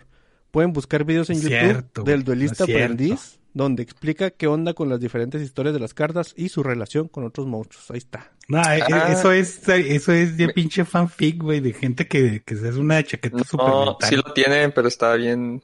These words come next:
Speaker 2: Nah, nah,
Speaker 3: bien
Speaker 2: güey, nah. ¿De dónde sacas lore de cartas de Yugi, güey?
Speaker 3: Ahí
Speaker 2: ¿Del
Speaker 3: dice en
Speaker 2: anime?
Speaker 3: las descripciones.
Speaker 2: No, no, no. Ca-,
Speaker 3: Las
Speaker 2: este monstruo está
Speaker 3: descripciones.
Speaker 2: bien feo y tiene dos ojos.
Speaker 3: Exacto.
Speaker 2: Y la gente,
Speaker 3: Sí.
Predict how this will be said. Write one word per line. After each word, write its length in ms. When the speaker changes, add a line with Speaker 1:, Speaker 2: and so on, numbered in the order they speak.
Speaker 2:
Nah, 260
nah, 200
Speaker 3:
bien 180
Speaker 2:
güey, 140
nah. 280
¿De 180
dónde 280
sacas 500
lore 300
de 160
cartas 340
de 100
Yugi, 320
güey? 180
Speaker 3:
Ahí 180
Speaker 2:
¿Del 80
Speaker 3:
dice 220
en 120
Speaker 2:
anime? 120
Speaker 3:
las 180
descripciones. 800
Speaker 2:
No, 120
no, 100
no. 80
Ca-, 160
Speaker 3:
Las 120
Speaker 2:
este 200
monstruo 320
está 180
Speaker 3:
descripciones. 60
Speaker 2:
bien 120
feo 100
y 100
tiene 400
dos 240
ojos. 100
Speaker 3:
Exacto. 540
Speaker 2:
Y 40
la 80
gente, 300
Speaker 3:
Sí. 60